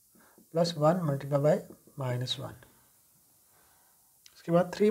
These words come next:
multiply by zero plus one multiply by two, then minus two multiply by minus one, minus two multiply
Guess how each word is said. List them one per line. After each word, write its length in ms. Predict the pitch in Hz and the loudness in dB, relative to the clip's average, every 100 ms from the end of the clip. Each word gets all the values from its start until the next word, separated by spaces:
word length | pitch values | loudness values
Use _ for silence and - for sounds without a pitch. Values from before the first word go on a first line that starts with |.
| 202 | 4
multiply 300 | 175 165 160 | 4 4 4
by 80 | 147 | 4
zero 240 | 143 143 202 - - _ - - _ - _ _ _ _ - - _ _ _ _ _ _ _ _ _ _ | 2 2 2 -2 -14 _ -20 -20 _ -20 _ _ _ _ -20 -20 _ _ _ _ _ _ _ _ _ _
plus 300 | 160 175 - | 0 0 0
one 340 | 143 135 160 165 | -4 0 0 0
multiply 320 | 131 139 135 | -2 -4 -2
by 160 | 123 135 - - | 0 0 -4 -14
two, 120 | 120 107 - _ _ _ _ _ _ _ _ _ _ _ _ _ _ _ _ _ _ - - - _ - | -16 -16 -18 _ _ _ _ _ _ _ _ _ _ _ _ _ _ _ _ _ _ -20 -20 -20 _ -2
then 160 | 175 170 | 4 6
minus 200 | 180 185 | 6 4
two 240 | - 202 220 - _ - _ - - _ _ - _ | 2 2 2 -4 _ -20 _ -20 -20 _ _ -20 _
multiply 280 | 151 151 165 160 | -10 -6 -2 2
by 80 | 175 175 135 139 | 2 0 -4 -2
minus 360 | 139 143 156 156 | 0 0 -2 -2
one, 280 | 156 202 - - _ _ _ _ - _ _ _ _ _ _ _ _ _ _ | 0 0 -4 -16 _ _ _ _ -20 _ _ _ _ _ _ _ _ _ _
minus 300 | 151 156 170 | 2 4 2
two 260 | 175 175 190 214 - _ _ _ _ _ _ _ - | 0 -2 0 -2 -6 _ _ _ _ _ _ _ -8
multiply 320 | 143 151 156 | -4 -2 2